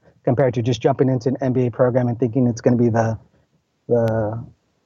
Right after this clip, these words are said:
the remedy that's gonna be the answer to everything you're looking for. 'Cause the reality is, in an M B A program, you still have to put the time in and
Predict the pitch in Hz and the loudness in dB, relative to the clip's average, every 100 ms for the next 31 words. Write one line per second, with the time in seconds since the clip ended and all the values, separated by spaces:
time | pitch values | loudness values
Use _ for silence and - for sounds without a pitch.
0 | _ _ _ _ _ _ _ _ - 123 | _ _ _ _ _ _ _ _ 0 2
1 | 131 135 135 127 123 - 135 123 127 131 | 2 2 2 2 0 0 0 0 -2 -2
2 | 135 131 - 131 127 - 147 143 131 131 | 0 0 2 2 2 -2 -2 0 0 0
3 | 127 117 120 117 120 123 117 113 123 113 | -2 -2 -2 -4 -4 -2 -2 0 0 -2
4 | - - 123 123 127 123 127 127 120 - | -4 0 2 4 2 2 0 0 -4 -12
5 | - 131 123 113 _ _ _ 127 139 135 | -6 -4 -4 -6 _ _ _ 0 2 4
6 | 135 131 127 123 123 120 - 135 127 120 | 2 2 0 0 -2 -4 -2 0 2 0
7 | 120 131 123 - 120 120 120 120 127 135 | -4 -6 -4 0 0 0 -2 -2 -2 -2
8 | 117 117 117 | -2 0 -2